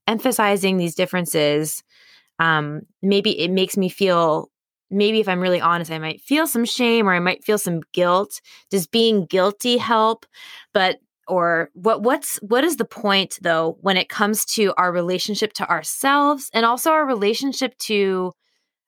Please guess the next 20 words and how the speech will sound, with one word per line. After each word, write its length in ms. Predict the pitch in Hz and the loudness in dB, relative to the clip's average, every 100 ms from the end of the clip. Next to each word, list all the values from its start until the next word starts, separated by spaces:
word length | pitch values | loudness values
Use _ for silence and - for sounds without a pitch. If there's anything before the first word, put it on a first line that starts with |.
| - | -4
our, 140 | 196 - _ - | -4 -4 _ -2
our 220 | 170 165 | 0 0
friends, 580 | - 196 202 214 226 226 | 0 0 2 2 0 0
our 140 | 170 | -2
partners, 720 | 165 185 196 208 208 208 208 196 | 0 0 0 0 2 2 2 0
our 120 | 143 | -6
colleagues, 640 | - 170 185 190 180 165 | -2 0 2 0 -2 -2
our 140 | - | -4
fellow 260 | 165 180 180 | 0 2 2
Americans? 920 | 165 160 165 165 - 60 - - - - _ _ _ _ | 0 0 0 -2 -6 -12 -12 -12 -14 -16 _ _ _ _
How 240 | - - 254 | -4 0 2
is 120 | 294 | 0
it 100 | 254 | 0
helpful 920 | - - 190 - - 160 151 - 185 - _ _ _ _ _ _ _ _ _ | -2 -2 -2 -2 -2 0 0 -4 -10 -16 _ _ _ _ _ _ _ _ _
in 140 | 202 196 | 0 2
our 160 | 180 | 2
relationships 1000 | 170 170 170 175 170 - - - - - - _ _ _ - | 2 0 0 -4 -4 -4 -4 -6 -6 -6 -10 _ _ _ -4
to 160 | 208 | -2
be 160 | 185 180 | 2 2
aware 880 | 175 165 160 156 151 147 151 170 | 4 2 2 4 4 2 0 -4